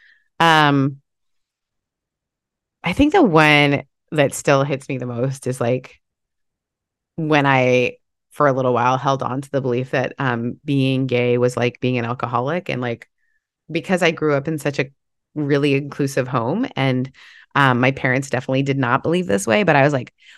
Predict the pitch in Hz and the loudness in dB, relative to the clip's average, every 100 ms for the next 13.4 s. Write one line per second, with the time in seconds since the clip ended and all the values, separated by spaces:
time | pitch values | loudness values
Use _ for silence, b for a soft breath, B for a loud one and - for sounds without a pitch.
0 | b 220 240 220 151 170 220 202 147 139 | b 0 2 2 0 -4 -2 -4 -4 -4
1 | 120 117 160 156 - - 156 147 165 - | -2 0 -2 -4 -8 -8 -6 -4 -4 -4
2 | 76 - 139 139 156 147 147 127 139 - | -8 -10 -14 -4 0 2 2 2 2 0
3 | 151 143 147 139 139 139 139 139 131 131 | -2 -2 0 -2 -2 -2 -2 0 2 2
4 | 117 131 123 123 _ _ 139 135 139 135 | 0 -2 -6 -8 _ _ 0 2 2 0
5 | 135 127 135 120 120 127 135 127 _ _ | 2 2 2 -2 -4 -2 -2 -4 _ _
6 | _ _ _ - 143 - 123 - 143 143 | _ _ _ -8 -6 -6 -8 -8 -4 -2
7 | 143 135 208 202 240 233 269 254 - 202 | -2 -4 -4 -4 -6 0 2 2 2 0
8 | 185 220 156 131 131 135 160 175 180 196 | 0 0 2 2 2 -2 -4 -6 -2 -2
9 | 190 - 190 165 151 131 127 214 220 139 | -4 -4 -4 0 2 2 2 2 4 2
10 | 131 135 127 139 b - 165 175 151 143 | 0 0 0 -6 b -2 2 2 2 0
11 | 139 202 196 185 202 - 196 139 151 196 | -2 -2 -2 -4 -8 -6 -2 -2 0 0
12 | 143 135 - 208 160 120 113 143 139 127 | 0 -2 0 0 2 0 0 0 0 0
13 | - - 151 139 | -4 -6 -4 -4